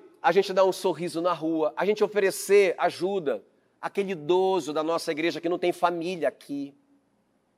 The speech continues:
não é? Ou outro idoso do seu prédio, do seu condomínio, um sorriso, tá precisando de ajuda. Esses dias alguém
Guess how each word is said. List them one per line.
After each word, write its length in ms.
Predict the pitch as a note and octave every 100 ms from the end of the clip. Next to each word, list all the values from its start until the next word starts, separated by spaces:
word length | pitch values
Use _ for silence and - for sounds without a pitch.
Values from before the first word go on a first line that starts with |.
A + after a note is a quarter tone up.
| _ _ _ _
não 140 | A2+ C3+
é? 300 | F3 F3 C3+
Ou 680 | G#3 B3 A3+ - - - _
outro 240 | C4 C#4
idoso 480 | C4+ A#3 C4+ C#4+ F#3+
do 140 | D#3 F3+
seu 200 | A3+ G#3+
prédio, 640 | - G#3+ G#3 G#3 D#3 F3+ - _ _ _ -
do 80 | E3+
seu 180 | G#3+
condomínio, 840 | G#3 G3+ G3 G3 F#3+ G3 G3+ F#3 F3 _ _ _ -
um 80 |
sorriso, 600 | B3+ C#4+ A3+ A#3+ C4 F3 - _
tá 100 | A3
precisando 300 | G3+ F#3 F3+
de 80 | D3+
ajuda. 720 | B2 - F3 F#3+ C3 A2 F#2+ _ _ _ _ _ _ _
Esses 180 | D3+ F3+
dias 160 | G3+
alguém 460 | F3+ E3+ G3 F#3 -